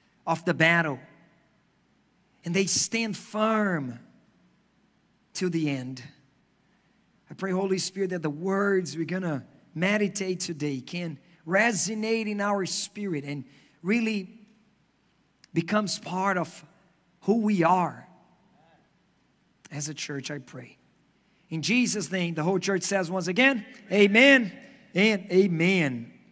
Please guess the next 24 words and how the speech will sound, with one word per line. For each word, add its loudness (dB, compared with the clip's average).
Look 2
how 6
amazing 2
to -2
start 2
a 2
message -2
like -4
that. -8
Verse 2
ten, -2
Ephesians -4
chapter -2
six, -2
verse 0
ten. -6
Finally, 0
tell 2
a 2
brother 2
close -2
to -2
you, 0
"Finally." -2